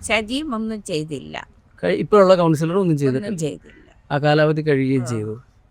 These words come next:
Speaker 2: അപ്പൊ നിങ്ങളുടെ ഭക്ഷണ കാര്യങ്ങളൊക്കെ എങ്ങനെ നടന്നു പോകും?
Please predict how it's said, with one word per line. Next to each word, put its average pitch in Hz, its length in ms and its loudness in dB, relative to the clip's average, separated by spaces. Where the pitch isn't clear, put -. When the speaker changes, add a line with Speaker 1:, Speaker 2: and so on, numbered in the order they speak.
Speaker 2:
അപ്പൊ 180 140 4
നിങ്ങളുടെ 220 260 6
ഭക്ഷണ 180 340 2
കാര്യങ്ങളൊക്കെ 202 480 4
എങ്ങനെ 135 220 2
നടന്നു 123 260 -2
പോകും? 113 220 -6